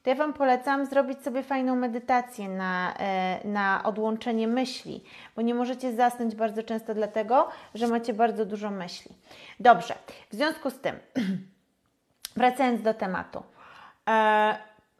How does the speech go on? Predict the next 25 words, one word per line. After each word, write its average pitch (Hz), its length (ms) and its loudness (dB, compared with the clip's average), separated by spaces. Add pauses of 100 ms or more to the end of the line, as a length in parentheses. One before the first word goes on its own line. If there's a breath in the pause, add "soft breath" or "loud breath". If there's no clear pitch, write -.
em, 214 560 0 (140)
staramy 285 520 2
się 240 260 -2
zasnąć 208 640 2 (100)
w - 100 -20
takim 226 360 -2
fajnym, 214 760 -4
e, 185 420 -4
nastroju. 202 800 -2 (400 loud breath)
Nawet 262 280 2
jeżeli 254 280 0
miałeś 240 240 0
straszny 226 520 -6
dzień, 190 380 -4 (360 loud breath)
to 240 100 -2
wieczorem 240 420 -2
się 226 140 -4
rozluźnij. 190 600 -8 (180)
Serio. 190 360 -2 (560)
Spacer, 240 720 4 (1000)
fajny 226 320 2
film, 214 460 -4 (100)
fajna 208 340 -2
rozmowa. 196 800 2 (440 loud breath)
Em, 185 760 0